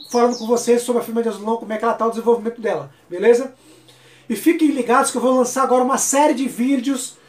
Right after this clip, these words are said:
só sobre manejo de azulão, beleza? Tamo junto aí, equipe Chibeiros e Passarinheiros. Muito obrigado a todos aí. Você que, você que já é inscrito, muito obrigado. Você que é novo, muito obrigado também. Pega esse vídeo aqui,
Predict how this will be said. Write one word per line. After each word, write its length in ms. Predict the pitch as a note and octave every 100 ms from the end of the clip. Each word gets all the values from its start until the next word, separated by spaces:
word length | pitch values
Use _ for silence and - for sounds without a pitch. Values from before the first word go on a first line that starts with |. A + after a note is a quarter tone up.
| -
só 540 | - - D4 D4 D4 _
sobre 280 | - B3+ A#3+
manejo 360 | B3 A#3+ B3 A3+
de 60 |
azulão, 480 | D4 - B3 F#3 C#3+ -
beleza? 500 | E3+ G3 B3 C4+ C4+ _ _ _ _ _ - _
Tamo 220 | A#3+ C4
junto 260 | G#3 B3 G#3+
aí, 140 | G#3+
equipe 240 | A#3+ A#3+ -
Chibeiros 320 | G3 A3 F#3+
e 20 |
Passarinheiros. 680 | G3+ G3 F#3+ F3 A#3 A#3 - - - _
Muito 180 | A#3 B3
obrigado 340 | B3+ G#3+ G#3+ G3+
a 60 |
todos 320 | - G#3 E3+
aí. 380 | F3+ G3+ A#3+ - - - - _ _ -
Você 360 | A3 - C4
que, 260 | C4+ A#3 A#3
você 240 | G3+ G3+
que 80 | B3+
já 80 | A3+
é 20 |
inscrito, 500 | A#3 - B3 B3+ -
muito 220 | - G3
obrigado. 420 | G#3+ F#3+ G3 B3 A3
Você 200 | A3 G#3+
que 60 |
é 60 | G3
novo, 220 | A3 E3+
muito 160 | G3 A3
obrigado 320 | F#3+ F#3 F3
também. 420 | F#3 F#3 B3+ B3+ - - _ _
Pega 200 | - E4
esse 200 | D#4 C4+
vídeo 200 | B3 A#3
aqui, 440 | A#3 - C#4+ -